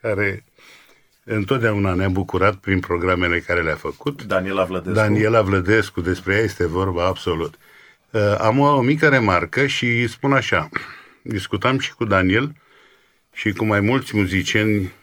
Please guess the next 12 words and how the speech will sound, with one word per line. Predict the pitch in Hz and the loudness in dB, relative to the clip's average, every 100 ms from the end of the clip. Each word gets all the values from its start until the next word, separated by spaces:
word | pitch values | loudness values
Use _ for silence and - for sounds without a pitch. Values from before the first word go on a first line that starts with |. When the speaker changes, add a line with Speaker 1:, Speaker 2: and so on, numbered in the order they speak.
| - - | -20 -8
Speaker 1:
uh, | 110 95 90 90 90 90 82 | -4 -2 0 -2 -2 -2 -4
împliniți, | - 117 104 110 104 139 139 - - | -2 0 0 2 4 4 0 -6 -10
consacrați | - 107 95 90 85 143 123 - - | -2 -2 2 0 2 0 0 -6 -6
ai | 90 | -4
Constanței, | 92 92 - 80 - 135 139 _ _ _ _ _ _ _ | -4 -6 -6 -8 -4 -6 -6 _ _ _ _ _ _ _
că | - 120 127 | 0 2 4
ar | 127 113 | 2 0
trebui | 101 110 113 | 0 0 0
să | 127 113 | -2 -2
aducem | 110 - 120 | -2 -4 -2
un | 113 98 | 0 0
plus. | 113 95 - | 0 -2 -4